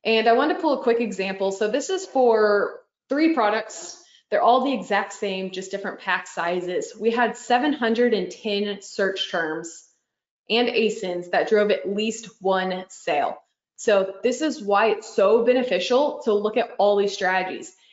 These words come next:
Yes, it may not be, you know, the number one highest traffic keyword, which is gonna drive the most volume and probably be the most expensive. But when you dive into the long tail keyword research and the competitor keyword research,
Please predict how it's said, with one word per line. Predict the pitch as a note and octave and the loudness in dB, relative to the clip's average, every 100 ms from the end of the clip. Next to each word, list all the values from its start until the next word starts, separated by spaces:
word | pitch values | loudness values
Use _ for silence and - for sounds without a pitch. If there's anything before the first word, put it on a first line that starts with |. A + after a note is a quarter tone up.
| - | -2
Yes, | C#4 D4 | 0 2
it | - | 0
may | A#3+ C#4 | 2 2
not | D#4+ B3 | 4 2
be, | B3 | 0
you | C4 A3 | 0 0
know, | F#3 F#3 - | 0 -2 -2
the | G3+ | 2
number | A3+ A3 A#3+ B3+ | 4 4 4 4
one | G#3+ G#3 G#3 | 4 0 -2
highest | - G3+ A3 G#3+ - | -2 0 0 -2 -8
traffic | G3+ F#3+ G3+ - - | -6 -4 -6 -8 -12
keyword, | - B3 G#3+ F3 E3 G3 | -6 -4 0 2 0 0
which | G3 | -2
is | G#3 | -2
gonna | G3 G3 | -2 -2
drive | G3 F#3+ F#3 | 0 0 0
the | F#3 | -4
most | F3 - | -6 -4
volume | F#3+ A#3 G#3 E3 A3 - | 0 2 2 -2 -6 -10
and | G3+ C#4 C#4+ | -8 -4 -2
probably | C#4 C#4+ | 0 2
be | B3+ | 2
the | B3+ | 0
most | B3 B3 G3 | 0 0 -4
expensive. | - - D4+ G#3 G3 - _ _ _ _ | -8 -2 0 2 0 -2 _ _ _ _
But | A#3+ B3+ | 2 4
when | C#4 | 4
you | C4 | 4
dive | A3 G#3 D4 | 2 2 4
into | E4+ E4+ E4+ | 2 0 0
the | D#4+ | 2
long | B3+ F#3+ F3+ F#3 G#3+ | 2 2 2 2 2
tail | A3+ B3 C#4 B3+ - - | -2 0 2 0 -2 -8
keyword | - B3 B3+ B3+ | -4 2 4 4
research | B3+ B3 C#4+ C#4 | -2 0 2 2
and | G#3 | -2
the | G3 | -6
competitor | G#3 F#3+ G#3+ A#3+ C4 | -6 -2 2 4 2
keyword | B3+ B3+ B3 A#3+ | 0 -2 2 2
research, | A#3 A#3+ C#4+ D4+ - | 2 0 -2 -2 -4